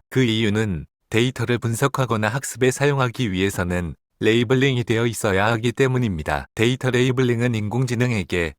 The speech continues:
해당 데이터의 정답을 알려주는 작업입니다. 물론 데이터 형태에 따라 레이블링 되지 않은 데이터를 분석할 수도 있지만 내용이 길어지니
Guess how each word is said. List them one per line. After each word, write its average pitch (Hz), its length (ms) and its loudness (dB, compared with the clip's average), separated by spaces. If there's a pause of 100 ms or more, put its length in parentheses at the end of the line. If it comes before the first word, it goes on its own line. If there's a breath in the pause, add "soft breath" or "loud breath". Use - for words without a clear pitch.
(300)
해당 139 300 0
데이터의 101 480 0
정답을 104 480 0
알려주는 101 560 0
작업입니다. 92 840 -2
물론 101 460 0 (220)
데이터 139 380 2
형태에 135 420 0
따라 120 260 2
레이블링 113 500 0
되지 110 240 -2
않은 107 280 0
데이터를 101 500 0
분석할 123 500 -2
수도 131 320 0
있지만 87 540 -2 (120)
내용이 117 380 2
길어지니 98 640 0